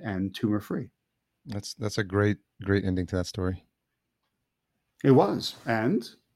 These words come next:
Speaker 1: he's continued to buy from me since,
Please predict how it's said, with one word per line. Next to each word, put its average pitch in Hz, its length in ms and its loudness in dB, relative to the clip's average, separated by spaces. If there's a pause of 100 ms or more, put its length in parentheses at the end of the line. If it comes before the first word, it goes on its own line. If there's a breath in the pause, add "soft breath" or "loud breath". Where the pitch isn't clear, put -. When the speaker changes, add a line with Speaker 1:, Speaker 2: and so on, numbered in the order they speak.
(320)
Speaker 1:
he's - 180 -6
continued 127 380 2
to 104 80 -4
buy 113 220 4
from 110 240 0
me 107 240 2
since, - 480 2